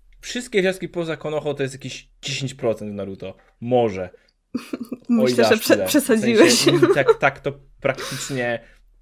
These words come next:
Speaker 1: prawie nic nie wiadomo o tych wioskach. W-, znaczy, dobra, to jest tak. Jest kraj błyskawicy, to, y,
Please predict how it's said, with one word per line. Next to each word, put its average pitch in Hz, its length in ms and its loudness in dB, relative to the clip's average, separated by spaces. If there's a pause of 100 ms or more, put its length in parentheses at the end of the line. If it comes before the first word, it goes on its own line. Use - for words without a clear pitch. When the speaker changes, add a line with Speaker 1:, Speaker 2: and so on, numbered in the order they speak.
(220)
Speaker 1:
prawie 160 460 -10
nic 143 340 -8
nie 135 140 -2
wiadomo 123 460 -2
o 104 60 -4
tych 110 160 -10
wioskach. 107 280 -12
W-, 139 260 -18
znaczy, 190 320 -2 (180)
dobra, 107 340 4 (120)
to - 80 -4
jest 135 160 -2
tak. 98 280 -2 (320)
Jest 151 300 2
kraj 139 200 4
błyskawicy, 120 920 0 (320)
to, 117 360 4
y, 117 320 4